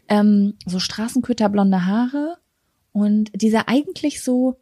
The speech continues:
eher unauffällig aus, auch von der Kleidung, aber manchmal hatte die dann so ein freches Bandana auf oder so.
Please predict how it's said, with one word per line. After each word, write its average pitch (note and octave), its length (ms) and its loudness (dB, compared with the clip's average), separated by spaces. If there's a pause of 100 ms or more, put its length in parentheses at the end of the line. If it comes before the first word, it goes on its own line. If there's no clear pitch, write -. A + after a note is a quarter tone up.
(200)
eher G#3 220 0
unauffällig D4+ 680 0
aus, C#4+ 200 4
auch - 100 -10
von G#3 200 2
der F#3+ 100 2
Kleidung, B3+ 520 0
aber G3+ 200 2
manchmal A#3+ 600 2
hatte A3 260 0
die G3+ 120 0
dann G3 220 2
so F#3 180 0
ein F#3 360 0 (280)
freches - 500 -8
Bandana F3+ 640 -2
auf D#3+ 280 -6
oder D#3+ 320 -6
so. D#3+ 360 -10